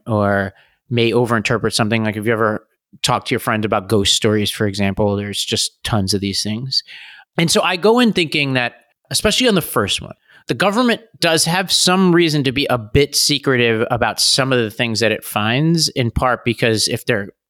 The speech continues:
like, collecting, if they're seeing things in our sp-, airspace that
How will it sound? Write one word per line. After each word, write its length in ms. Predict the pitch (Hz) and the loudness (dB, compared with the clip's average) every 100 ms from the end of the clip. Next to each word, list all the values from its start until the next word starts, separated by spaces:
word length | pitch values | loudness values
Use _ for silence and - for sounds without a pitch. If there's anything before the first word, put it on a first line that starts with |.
| - | -4
like, 360 | 113 101 - _ - - - _ _ - | -2 -2 -8 _ -20 -20 -20 _ _ -6
collecting, 800 | - 143 170 - 143 131 127 - _ _ - | 0 0 -2 -2 -2 0 -4 -8 _ _ -6
if 140 | 147 | -2
they're 140 | 135 | 0
seeing 480 | 117 - 180 175 165 | 0 0 2 2 0
things 320 | 151 156 147 | -2 -2 -2
in 80 | 131 | -2
our 140 | 127 117 | -2 -2
sp-, 340 | - - - | -2 -4 -2
airspace 760 | 135 123 - 123 107 - - - _ _ _ _ | -2 -2 0 0 0 -2 -4 -6 _ _ _ _
that 400 | 131 120 113 | -2 -2 -4